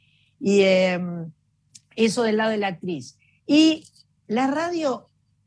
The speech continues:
creo que fue el descubrimiento más hermoso que tuve, porque, eh, la posibilidad de comunicarse a través de la radio, la maravilla que es la radio de, de compañía, de no invasión, de comunicación por excelencia,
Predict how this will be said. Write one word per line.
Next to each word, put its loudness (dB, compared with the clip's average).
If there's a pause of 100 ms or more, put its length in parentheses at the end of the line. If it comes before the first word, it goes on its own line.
(140)
creo -6
que -4
fue -2
el 0
descubrimiento -2
más 0
hermoso -4
que -2
tuve, -4
porque, 2 (720)
eh, 4
la 0
posibilidad -4
de -8
comunicarse -6
a -10
través -8
de -4
la -4
radio, -6 (460)
la 4
maravilla 2
que -2
es -2
la -2
radio -2
de, -6
de -4
compañía, -6
de 0
no 4
invasión, 0 (360)
de 2
comunicación 2
por -4
excelencia, -6